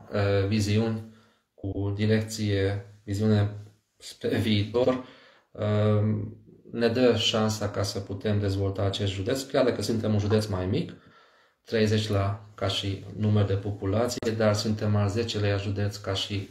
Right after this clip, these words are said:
teritoriu, drumuri și, uh, locali-, număr de localități, cu peste două sute de localități, chiar că sunt, suntem, nu știu, primii sau undeva în primele locuri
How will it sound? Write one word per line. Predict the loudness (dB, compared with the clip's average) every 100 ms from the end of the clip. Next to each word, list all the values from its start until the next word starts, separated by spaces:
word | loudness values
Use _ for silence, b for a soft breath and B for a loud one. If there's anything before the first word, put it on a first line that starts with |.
| -12
teritoriu, | -6 -4 -2 2 2 2 -4 -8 b b b b b b b _ -16 -16 -18 -18 -20 -10
drumuri | -4 -2 -2 -2 -2
și, | -2
uh, | -2 -2 -4 -6 -14 -8 -2 0 0 0
locali-, | -2 -2 -2 -2
număr | -2 2 2
de | 4
localități, | 4 2 0 -2 0 -2 -2 -10 -14 b b b b -12
cu | -6
peste | -4 -2 0
două | 2 2
sute | 2
de | 0
localități, | 0 0 -2 -2 -2 -2 -4 -8 -12 -16 -18
chiar | -6 -2 0
că | -2
sunt, | -2 0 0
suntem, | 0 -2 0 -2 -2 -6
nu |
știu, | -10 -10 -10
primii | -2 0
sau | 0 0 0 2
undeva | 4 6 6 4 0 B B B B B -10
în | -8
primele | -2 2 2
locuri | 2 0 -2 -4 -2